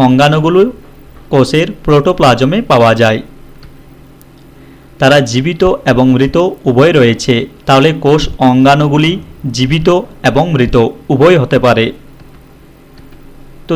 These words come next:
দেখো জীবিত কোষ অঙ্গাণু, জীবিত কোষ অঙ্গাণুর মধ্যে রয়েছে কোষের ঝিল্লি বা কোষ পর্দা, নিউক্লিয়াস, সাইটোপ্লাজম,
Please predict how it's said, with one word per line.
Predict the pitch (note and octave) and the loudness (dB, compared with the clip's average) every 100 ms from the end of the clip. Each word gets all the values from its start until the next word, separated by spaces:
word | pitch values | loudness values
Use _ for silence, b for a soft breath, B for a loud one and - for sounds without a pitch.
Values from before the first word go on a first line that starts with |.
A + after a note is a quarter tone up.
| D3+ | 0
দেখো | D3+ F#3 D#3 A2+ | 2 0 -2 -4
জীবিত | D#3+ F3 F#3 G3 G3+ - | -4 -4 0 0 0 -2
কোষ | D3 E3+ - - | 0 0 -2 -2
অঙ্গাণু, | C3 A#2+ A2+ A#2 A#2 - B2+ | 0 2 2 0 -2 -8 -6
জীবিত | B2+ D3+ F3 E3+ E3 | -4 -2 -2 -2 0
কোষ | D#3+ - D3+ | -2 -2 -4
অঙ্গাণুর | C#3+ C#3+ D3 D3 D3 | -2 0 0 0 0
মধ্যে | C#3 D3 | 0 2
রয়েছে | C3 A#2 - C#3+ D3 D#3 - | 4 2 0 -2 -2 -6 -2
কোষের | C3+ A#2 C3+ A#2 | -2 0 -2 -2
ঝিল্লি | A#2+ B2 C#3 D3 - - | -2 0 0 -2 -8 -2
বা | A#2 G#2+ B2+ | 0 0 -2
কোষ | A#2+ - | -2 0
পর্দা, | C3+ B2+ C#3 C#3+ D3 - - - B2+ A#2+ | 0 2 2 0 -2 -16 -20 -12 -6 0
নিউক্লিয়াস, | C3 C3+ C#3 C3+ C#3 - - - - - - | 0 0 0 2 2 -2 -16 -20 -20 -12 -2
সাইটোপ্লাজম, | B2 B2 C#3 C#3 B2+ C#3 | -2 0 0 0 2 0